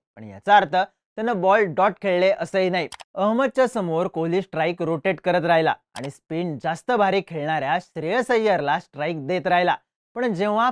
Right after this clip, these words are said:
पेसर्स समोर आले तेव्हा कोहलीनं सुट्टी दिली नाही. साहजिकच पाकिस्तान बॅकफुटला गेलं आणि कोहलीनं फक्त सेंचुरी मारली नाही तर टीम इंडियाला मॅच सुद्धा जिंकून दिली.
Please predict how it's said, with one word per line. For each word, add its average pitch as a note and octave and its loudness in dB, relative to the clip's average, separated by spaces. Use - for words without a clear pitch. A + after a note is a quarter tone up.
पेसर्स A3+ 0
समोर A3 2
आले D3 2
तेव्हा F3+ -4
कोहलीनं F3 -4
सुट्टी F3+ -4
दिली F3+ 0
नाही. E3+ -2
साहजिकच F3+ -4
पाकिस्तान G#3 2
बॅकफुटला A3 0
गेलं A3+ 6
आणि A#3+ -2
कोहलीनं A#3+ 2
फक्त A3+ -2
सेंचुरी A#3+ -2
मारली A#3 4
नाही E3+ 0
तर A2+ -16
टीम G#3+ 0
इंडियाला F3 2
मॅच D#3+ -2
सुद्धा D#3+ -2
जिंकून F3 -2
दिली. F#3 0